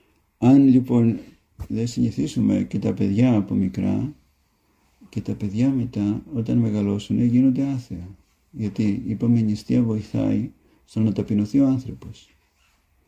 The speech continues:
Σήμερα τα παιδιά, με τον τρόπο που τα μεγαλώνουμε, τα κάνουμε άθεα. Το λέει ο Άγιος Πορφύρος αυτό. Με τα μπράβο, μπράβο που τους λέμε, με το ότι συνεχώς τα τρέφουμε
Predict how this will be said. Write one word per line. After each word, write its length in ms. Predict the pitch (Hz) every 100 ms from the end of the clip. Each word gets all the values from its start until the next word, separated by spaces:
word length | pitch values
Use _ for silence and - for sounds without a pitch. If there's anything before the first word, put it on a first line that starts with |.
| _ _
Σήμερα 340 | _ - 120 123
τα 140 | 120
παιδιά, 560 | 104 104 101 110 120 - -
με 100 | 113
τον 160 | 95 95
τρόπο 240 | 113 127
που 120 | 135
τα 120 | -
μεγαλώνουμε, 880 | 117 107 98 98 98 95 98 98 120 - _ _ _ _ _
τα 100 | 117
κάνουμε 360 | 110 139 156 175
άθεα. 360 | 180 - 98 - _ _ _
Το 140 | 123
λέει 120 | 120 123
ο 20 |
Άγιος 180 | 127 123
Πορφύρος 480 | 123 120 147 107
αυτό. 340 | - - 104 98 _ _ _ _ _ _ _ -
Με 140 | 120
τα 120 | 110
μπράβο, 320 | 104 120 127 120
μπράβο 360 | 113 120 117
που 100 | 113
τους 200 | 110 101
λέμε, 420 | 98 95 95 117 - _ - - - - -
με 120 | 113
το 140 | 101
ότι 160 | 120 120
συνεχώς 440 | 117 113 110 135
τα 140 | - 113
τρέφουμε 680 | 113 113 113 104 101 120